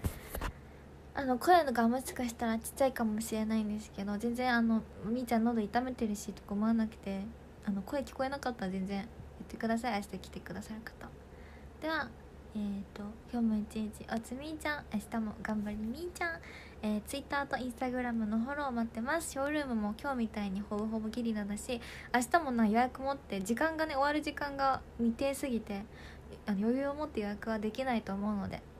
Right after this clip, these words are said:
こういう風にショールームをフォローしてたら通知がいて気づきやすいので、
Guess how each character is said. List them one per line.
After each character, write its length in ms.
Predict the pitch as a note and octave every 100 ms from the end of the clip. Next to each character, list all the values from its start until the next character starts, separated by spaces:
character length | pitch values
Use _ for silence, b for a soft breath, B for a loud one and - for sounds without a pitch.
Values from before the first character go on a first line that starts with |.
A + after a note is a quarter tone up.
| -
こ 120 | - A3+
う 40 |
い 80 | A3
う 60 |
風 120 | A#3 A3+
に 120 | G3+
シ 80 | A#3
ョ 40 |
ー 40 | A3+
ル 100 | A3+
ー 20 |
ム 160 | G3+ G3
を 40 | A3+
フ 60 |
ォ 40 | A3
ロ 60 |
ー 60 | A3
し 40 |
て 120 | C4+ B3+
た 100 | A3+
ら 100 | -
通 140 | - A3
知 160 | A3
が 80 | G#3+
い 60 | G#3+
て 100 | A3+
気 140 | A3
づ 160 | G#3+ G#3+
き 100 | A3
や 100 | A3+
す 120 | C4
い 60 |
の 140 | B3+
で、 120 | A#3